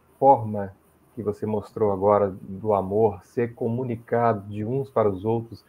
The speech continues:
trazendo a expressão maior de Deus para todos nós, le-, leva-nos sempre ao critério da compreensão, né?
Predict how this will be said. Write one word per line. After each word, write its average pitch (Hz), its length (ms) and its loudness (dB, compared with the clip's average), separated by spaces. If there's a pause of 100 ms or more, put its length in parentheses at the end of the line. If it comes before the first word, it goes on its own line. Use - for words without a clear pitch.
(280)
trazendo 117 360 2
a - 20 2
expressão 120 420 -2
maior 113 360 0
de 110 100 -12
Deus 113 340 -2
para 104 280 0
todos 117 300 -6
nós, 117 300 -2 (600)
le-, 131 580 2
leva-nos 135 640 2
sempre 151 560 -4 (220)
ao 127 160 2
critério 117 520 -4
da 110 160 -4
compreensão, 117 920 -6
né? 98 100 -10